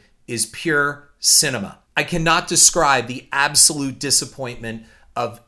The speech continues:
every kid in that room. And I remember Troy, who was the cool kid of our group, he just sat there chuckling and he went, "Boy, did you guys get screwed." And I told my brother,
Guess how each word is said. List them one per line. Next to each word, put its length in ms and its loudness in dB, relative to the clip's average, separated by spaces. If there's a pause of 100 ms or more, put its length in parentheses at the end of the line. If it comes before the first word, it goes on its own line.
(120)
every 540 -2
kid 320 -2
in 100 -6
that 240 0
room. 340 -6 (240)
And 140 0
I 60 6
remember 480 0
Troy, 500 2
who 120 -4
was 240 -4
the 100 -6
cool 320 -2
kid 260 -6
of 80 -6
our 160 -4
group, 380 -8 (180)
he 140 -10
just 260 -2
sat 240 0
there 160 0
chuckling 580 -4
and 120 -10
he 80 -8
went, 340 -6 (420)
"Boy, 400 6 (280)
did 240 -4
you 140 -6
guys 380 2
get 220 -4
screwed." 760 0 (440)
And 120 0
I 120 4
told 300 0
my 120 2
brother, 500 -2